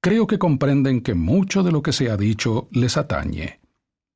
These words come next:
El organizar y llevar adelante su hogar en una manera sagrada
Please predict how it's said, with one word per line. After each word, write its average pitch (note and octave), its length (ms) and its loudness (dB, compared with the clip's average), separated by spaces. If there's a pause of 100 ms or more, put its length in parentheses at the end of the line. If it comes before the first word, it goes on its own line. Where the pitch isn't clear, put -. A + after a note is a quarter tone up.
(140)
El F2+ 120 0
organizar D3 580 2
y D#3 80 0
llevar C#3+ 360 0
adelante C#3 540 0
su B2+ 180 -2
hogar A#2+ 440 0
en A#2 120 0
una G3+ 200 2
manera C3 320 2
sagrada A2+ 640 -2